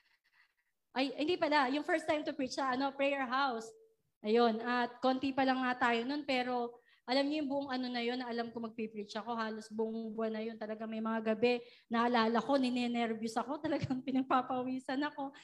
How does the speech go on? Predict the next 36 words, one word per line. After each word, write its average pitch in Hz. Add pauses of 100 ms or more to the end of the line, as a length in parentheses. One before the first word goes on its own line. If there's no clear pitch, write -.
(180)
And 311
yung 370
pinaka 359 (460)
gabi 302
na, 349
na - (240)
bukas, 294
ayun, 285
magpipreach 262
na 247
ako, 285
hindi 269
talaga 240
ako 240
nakatulog. 226 (520)
Na, 240
tapos 269
minsan 269
naidlip 240
ako, 262
biglang 233
babangon 220
ako, 226
"Lord, 254
Diyos 262
ko 285
po, 285
anong 285
gagawin 269
ko?" 262 (320)
Tapos 262
eh, 254 (320)
natatandaan 277
ko 285
noon, 302 (320)
yung 277